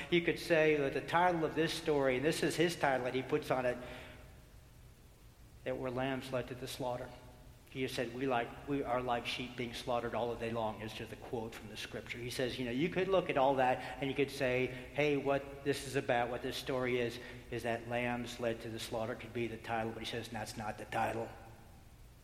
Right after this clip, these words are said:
It's not the title because our lives are more than struggler. We are, in our lives, we are more than those who struggle.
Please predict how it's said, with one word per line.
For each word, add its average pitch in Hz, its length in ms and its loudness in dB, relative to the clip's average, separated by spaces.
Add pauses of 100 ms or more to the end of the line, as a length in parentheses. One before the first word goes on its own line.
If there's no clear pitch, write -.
(460)
It's - 160 -4
not 131 160 2
the 135 80 -4
title 120 400 0
because 117 580 0
our 113 220 -2
lives 110 560 0 (140)
are 110 180 -2
more 110 280 -4
than 107 200 -10
struggler. 104 540 -8 (160)
We 120 160 -6 (100)
are, 110 220 -2
in 123 100 -6
our 120 160 2
lives, 110 380 0
we 117 240 -4
are 107 120 -10
more 110 220 -2
than 110 160 -8
those 110 240 -8
who - 100 -10
struggle. 110 540 -6